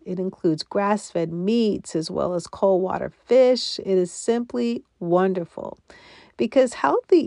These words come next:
eating is far from boring.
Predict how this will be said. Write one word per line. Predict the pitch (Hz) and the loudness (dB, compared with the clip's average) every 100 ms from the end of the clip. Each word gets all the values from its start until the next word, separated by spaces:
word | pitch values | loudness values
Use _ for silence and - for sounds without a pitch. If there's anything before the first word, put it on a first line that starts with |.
| - | 0
eating | 220 233 208 185 | -2 0 0 0
is | 196 190 | -2 -2
far | - _ 185 196 220 226 247 | -10 _ 0 2 4 2 -2
from | 233 - 202 208 214 214 190 | -8 -2 0 0 -2 -4 -8
boring. | 165 175 208 277 190 127 117 208 | -4 4 6 6 2 -6 -10 -14